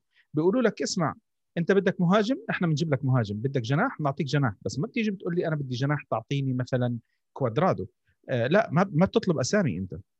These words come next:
أنت بتطلب، آه، وين البوزيشن. هذا كان، آه، البوزيشن تاع المدير الرياضي. وهذا الشيء كنا إحنا كتير متوافقين فيه أيام لوتشانو موجي.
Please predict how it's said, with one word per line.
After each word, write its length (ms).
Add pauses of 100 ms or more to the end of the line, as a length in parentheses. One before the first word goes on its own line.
(100)
أنت 180
بتطلب، 480 (220)
آه، 160
وين 260
البوزيشن. 500
هذا 180
كان، 280 (140)
آه، 200 (460)
البوزيشن 920
تاع 140
المدير 320
الرياضي. 440 (640)
وهذا 240
الشيء 500
كنا 240
إحنا 180
كتير 240
متوافقين 460
فيه 320 (160)
أيام 440 (140)
لوتشانو 440
موجي. 340